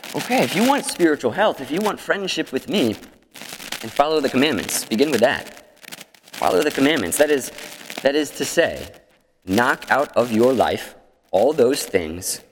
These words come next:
directly opposed to love." That's what the commandments are for. All those things, eradicate them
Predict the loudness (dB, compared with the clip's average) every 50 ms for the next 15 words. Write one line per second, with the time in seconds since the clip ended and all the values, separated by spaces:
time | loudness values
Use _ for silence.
0 | _ _ _ _ _ _ _ _ _ _ -8 -4 -2 0 2 2 2 2 0 0
1 | -2 0 0 0 0 -2 -4 -6 -6 -4 -2 0 2 2 2 0 -2 -4 -6 -8
2 | -10 -12 -14 -18 -20 -20 -20 _ _ _ _ _ -8 -2 0 0 2 0 0 -2
3 | -6 -12 -16 -16 -18 -18 -20 -20 -20 -18 -18 -18 -18 -18 -18 -18 -18 -20 -20 _
4 | -20 -20 -20 -20 -20 -20 -14 -8 -6 -2 0 0 2 2 2 2 2 2 0 0
5 | -2 -2 -2 0 2 4 4 4 2 -2 -6 -14 -16 -18 -18 -20 -20 -12 -4 0
6 | 2 4 4 4 2 0 0 0 0 2 2 2 0 0 -2 -4 -6 -8 -12 -20
7 | _ _ _ -2 0 2 2 2 4 4 2 2 2 0 -2 0 0 -2 0 0